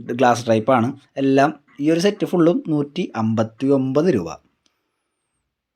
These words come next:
ദേ, ഇതിൽ ഇരുപത്തഞ്ച് പീസാണ് പ്ലാസ്റ്റിക്കിൻ്റെ. ഇരുപത്തഞ്ച് പീസിന് നൂറ്റമ്പത്തൊമ്പത് രൂപ.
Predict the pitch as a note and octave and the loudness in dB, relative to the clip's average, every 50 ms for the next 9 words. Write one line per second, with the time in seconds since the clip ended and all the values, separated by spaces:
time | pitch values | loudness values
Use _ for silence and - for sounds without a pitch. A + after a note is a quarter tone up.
0 | _ _ _ _ _ _ _ _ _ _ _ _ - A2 A#2+ B2 A#2+ B2 C#3+ E3 | _ _ _ _ _ _ _ _ _ _ _ _ -10 -6 -4 -2 -2 0 0 2
1 | E3+ E3 E3 E3 E3 E3 - F#3+ F#3 F#3+ F#3 G#3+ G#3+ G#3 D#3+ C#3 C#3+ B2 A#2+ A2 | 4 6 6 6 6 6 6 4 6 6 6 4 4 4 4 4 4 4 4 4
2 | B2 A#2+ A#2+ A#2+ - C3 A#2 A#2+ A#2 A#2 D#3 A#3 - - _ _ _ - C#3+ C3+ | 4 4 4 2 0 -2 -2 0 0 0 0 0 -2 -6 _ _ _ -12 -8 -6
3 | C3+ C3+ C3+ - D3+ D3 D3+ D#3 F#3 G#3 F#3+ - - D#3+ G#3 C#4 D4+ - _ _ | -6 -6 -4 -2 -2 -2 0 -2 -2 -2 -2 -2 -2 -2 -2 -2 -4 -8 _ _
4 | _ _ _ _ B2+ B2 B2+ B2+ C3 B2+ B2+ C3 B2 D#3 D#3 D3 C#3+ C3+ A2+ F2+ | _ _ _ _ -10 -10 -6 -4 -2 -2 -2 -2 -2 0 0 2 0 0 0 -2